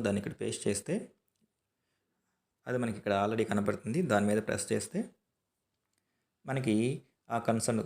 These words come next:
కోర్స్ ఏదైతే ఉందో, ఇది డిస్‌ప్లే అవుతుందన్నమాట. ఇప్పుడు ఇదే మనం కంప్లీట్ చేయాల్సినటువంటి యునిసెఫ్ Introduction of Career Guidance. ఇదే కోర్సు. దాని మీద మనం ప్రెస్ చేయాలి. ప్రెస్ చేయంగానే మన కోర్సుకు సంబంధించినటువంటి డీటెయిల్స్ మొత్తం కూడా, కోర్స్ యొక్క ఎండ్ డేట్,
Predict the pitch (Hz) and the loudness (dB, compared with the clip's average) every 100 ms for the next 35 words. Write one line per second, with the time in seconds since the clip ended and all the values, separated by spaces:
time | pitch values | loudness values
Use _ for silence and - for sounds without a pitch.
0 | - - 120 127 117 110 104 104 110 104 | -4 0 0 2 4 4 2 2 2 2
1 | 110 131 110 - - - - 92 - - | 2 2 0 0 -2 -4 -6 -6 -6 -8
2 | - 101 123 113 110 123 104 104 101 107 | -10 -6 -2 0 2 2 0 0 2 2
3 | 104 - 95 104 98 101 98 98 98 101 | 2 0 0 0 -2 -2 -2 -4 -2 -2
4 | 104 113 104 101 104 104 104 110 131 - | 0 0 -2 -2 0 0 0 -2 -2 0
5 | 101 98 95 92 - - - 101 104 104 | -2 0 -2 -4 -6 -10 -4 -2 0 -2
6 | - 190 233 - _ _ _ - 104 104 | 0 0 0 -4 _ _ _ -2 0 2
7 | 107 107 104 - - - 110 101 110 196 | 2 0 -2 -4 -4 0 4 4 2 -2
8 | - _ _ _ _ _ _ _ _ - | -6 _ _ _ _ _ _ _ _ -6
9 | 120 - 135 117 104 101 185 - _ _ | -4 0 2 4 4 2 0 -2 _ _
10 | - 120 117 - 139 147 143 135 117 110 | -8 -6 -4 0 0 0 -2 0 0 0
11 | 107 101 101 98 98 101 98 110 - 101 | 0 2 2 2 2 0 2 0 0 -2
12 | 101 107 101 90 - - - 110 - 110 | -2 -4 -2 -4 -6 -8 -4 -4 0 -2
13 | - - - 101 104 104 104 | -2 -4 0 0 4 2 2